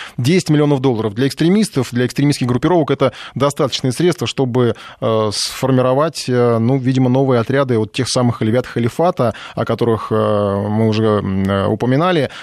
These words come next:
Но это такие школы для детей, в которых, боевые школы для детей, в которых, э, воспитывают, э, молодых убийц, э, детей с, с, с раннего возраста выни-, вынимают, буквально вы-, отнимают у семей,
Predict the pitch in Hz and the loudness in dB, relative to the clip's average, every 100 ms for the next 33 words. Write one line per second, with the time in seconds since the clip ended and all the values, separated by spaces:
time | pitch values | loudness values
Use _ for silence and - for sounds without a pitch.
0 | - 123 175 160 139 143 127 147 - 170 | -6 -2 0 2 0 -2 -2 -4 0 2
1 | 143 123 131 - 165 - 117 143 123 - | 2 0 -2 0 -2 -2 -2 0 0 0
2 | 110 139 165 131 104 117 113 107 120 127 | 0 2 2 0 -2 -2 -2 0 0 0
3 | 190 170 170 - 151 - - - - 107 | 0 0 -2 0 0 0 -6 -20 -8 -4
4 | 110 117 - 180 170 143 135 123 - 113 | -2 -2 -2 -4 0 2 2 0 -2 0
5 | 110 107 101 98 98 98 120 139 196 170 | 2 2 0 -2 -4 0 0 0 0 0
6 | 139 123 - 113 104 98 101 - - 120 | 0 0 -2 -2 0 0 -4 -8 -6 -2
7 | 165 147 - - 120 113 - - 113 110 | 2 0 0 -2 -2 -2 -4 -8 -4 -2
8 | 107 - 139 135 123 131 110 - 107 113 | -2 -2 -2 0 0 0 -2 -4 -2 0
9 | 120 104 120 147 147 107 107 117 110 113 | 0 0 2 2 2 0 -2 -2 0 -2
10 | 117 110 117 117 139 120 101 110 147 160 | -4 -2 -2 0 2 2 -2 -4 0 2
11 | 175 | 2